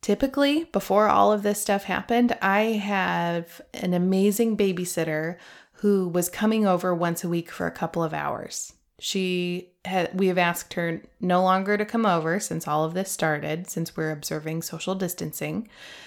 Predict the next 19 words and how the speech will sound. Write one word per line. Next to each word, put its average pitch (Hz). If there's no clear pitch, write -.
So 170
I 180
no 196
longer 185
have 165
that 156
weekly 175
break -
that 147
I 165
look 165
forward 165
to. -
And 180
I 190
still 233
have 175
that 170
need 180